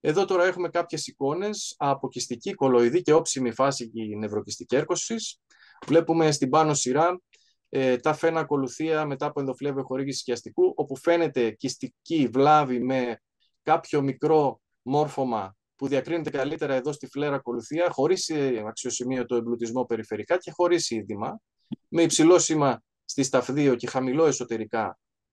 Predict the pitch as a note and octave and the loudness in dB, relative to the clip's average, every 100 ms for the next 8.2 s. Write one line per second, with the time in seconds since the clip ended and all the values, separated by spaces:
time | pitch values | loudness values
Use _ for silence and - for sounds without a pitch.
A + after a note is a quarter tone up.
0 | _ - B2 A2 A#2+ G#2+ D3 C3+ A#2 - | _ -2 -2 0 -4 -4 -2 0 0 -2
1 | C#3 - F2+ F#2 - - B2 - D3 A2+ | -6 -6 -14 -16 -16 -10 -6 0 2 2
2 | A2 B2 F#3+ B3+ - _ _ _ _ _ | 2 0 0 -4 -10 _ _ _ _ _
3 | _ _ - - E3+ G#3 G3 E3 C#3+ D#3+ | _ _ -8 0 4 6 6 4 4 6
4 | E3+ D#3 E3+ F3 C#3+ C3 A#2 A2+ C#3 - | 6 4 0 0 -2 0 0 0 -4 -4
5 | - C3+ - E3 E3 F3 D#3 D3+ D#3 C3+ | -4 -4 -6 -6 -6 -4 -6 -4 -2 0
6 | D3 D3 C3+ C3 B2 - A2+ A2+ G#2+ G#2+ | 2 2 0 -2 -2 -4 -4 -4 -4 -6
7 | D#3 - - A2 D3+ C#3+ A2+ G2 A2+ G#2 | -8 -8 -10 0 2 2 0 -6 -8 -4
8 | D#3+ A#3 | -4 -6